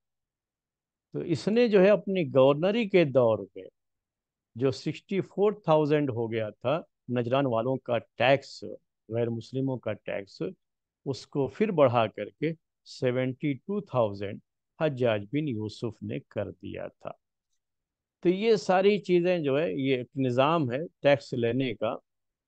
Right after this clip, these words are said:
गैर मुस्लिम से, जिसे जिजिया कहा जाता है। तो जिजिया का ये निज़ाम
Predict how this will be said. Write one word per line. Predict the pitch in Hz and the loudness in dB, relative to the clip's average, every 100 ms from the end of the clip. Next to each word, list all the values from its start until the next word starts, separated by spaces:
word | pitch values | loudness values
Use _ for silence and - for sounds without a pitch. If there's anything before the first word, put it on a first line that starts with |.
| - | -12
गैर | 127 120 117 | -2 0 0
मुस्लिम | 117 - 139 123 | -2 -4 -4 -4
से, | - 165 | -4 -6
जिसे | 131 123 151 135 | -6 -4 -4 -4
जिजिया | 104 120 113 151 175 | -6 -8 -4 2 2
कहा | 143 - 113 104 107 | 2 -2 -4 -2 -6
जाता | 104 95 - 98 - | -8 -12 -8 -8 -6
है। | 143 | -6
तो | 160 _ _ _ 135 117 | -6 _ _ _ -6 -4
जिजिया | 110 139 156 190 175 | -2 -2 2 4 4
का | 175 139 | 4 0
ये | 117 113 113 | 2 -2 -4
निज़ाम | 107 104 101 104 139 170 | -4 -6 -4 -2 0 -2